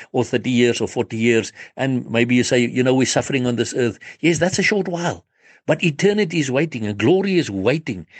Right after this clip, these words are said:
for you. And that God will make you perfect. He will establish you.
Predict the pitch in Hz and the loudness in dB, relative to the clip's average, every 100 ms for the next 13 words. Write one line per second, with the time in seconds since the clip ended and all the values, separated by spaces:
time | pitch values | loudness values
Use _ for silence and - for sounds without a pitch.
0 | - - 131 107 101 147 98 - _ _ | -20 -4 -2 0 2 2 2 -4 _ _
1 | _ _ _ _ _ _ 120 117 214 170 | _ _ _ _ _ _ -2 2 0 2
2 | 110 85 - - _ 117 110 110 127 131 | 0 0 -6 -20 _ -2 2 0 0 -2
3 | 98 135 131 - - - - - - 143 | -4 -2 -2 -4 -12 -16 -20 -14 2 2
4 | 151 120 - 165 143 123 - 78 | 4 0 0 -2 0 -2 -2 -10